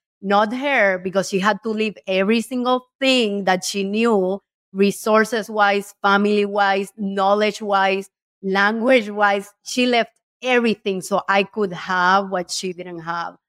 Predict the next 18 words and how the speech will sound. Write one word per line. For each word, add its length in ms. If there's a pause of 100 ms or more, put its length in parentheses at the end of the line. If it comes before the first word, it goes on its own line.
(240)
And 120
I 100
think 320
she's 240
the 100
most 300
courageous 680 (320)
woman 440
I've 200
ever 300
met. 480 (400)
And 220
she 140
has 140
been 160
a 60
great 240
example 680